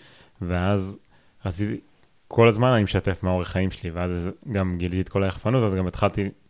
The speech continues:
לשתף מהיחפנות, ולאט לאט גם הסרטונים האלה התפוצצו, אבל כל העניין הוא להעביר הלאה את מה שאני חווה, וכמה שזה עשה לי טוב. וזה מצליח, כי זה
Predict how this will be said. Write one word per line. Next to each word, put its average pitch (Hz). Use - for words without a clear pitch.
לשתף 95
מהיחפנות, 104
ולאט 95
לאט 92
גם 95
הסרטונים 95
האלה 95
התפוצצו, 95
אבל 85
כל 101
העניין 98
הוא 95
להעביר 90
הלאה 95
את -
מה 92
שאני 92
חווה, 90
וכמה 92
שזה 87
עשה 95
לי 92
טוב. 90
וזה 85
מצליח, 107
כי 92
זה 92